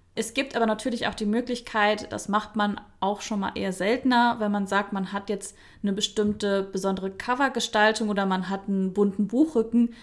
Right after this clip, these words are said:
dass man sich auch ein Blind- oder Weißexemplar bestellt, ohne dass der Text drin gedruckt ist. Das heißt, die Seiten sind weiß,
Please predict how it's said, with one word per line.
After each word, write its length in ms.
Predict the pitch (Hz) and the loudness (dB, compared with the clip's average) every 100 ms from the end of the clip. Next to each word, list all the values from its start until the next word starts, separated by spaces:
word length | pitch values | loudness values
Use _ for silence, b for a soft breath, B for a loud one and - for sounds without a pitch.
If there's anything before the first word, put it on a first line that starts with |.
| B B | B B
dass 160 | 208 | -2
man 180 | 208 196 | -2 -2
sich 220 | 190 - | -4 -2
auch 380 | 185 196 226 - | 2 4 2 0
ein 340 | - 196 196 190 | 0 2 0 -2
Blind- 420 | 196 202 226 220 | 0 2 2 2
oder 380 | 196 190 185 185 | -2 0 0 0
Weißexemplar 800 | 180 208 220 220 - 208 214 202 | 0 2 0 -4 -2 -2 -2 -2
bestellt, 400 | 202 - 196 196 | -2 0 0 0
ohne 160 | 214 196 | 0 2
dass 180 | 185 | -2
der 160 | 190 185 | -4 -6
Text 340 | 240 240 - | -6 -8 -4
drin 200 | 233 262 | 2 4
gedruckt 320 | 247 247 262 - | 4 0 -2 -4
ist. 200 | - 214 | -8 -10
Das 160 | 196 | -6
heißt, 240 | 196 202 - | -4 -4 -4
die 40 | |
Seiten 360 | 190 190 - 208 | 0 0 2 0
sind 220 | 190 175 | 0 0
weiß, 440 | 170 208 311 - | 2 4 2 0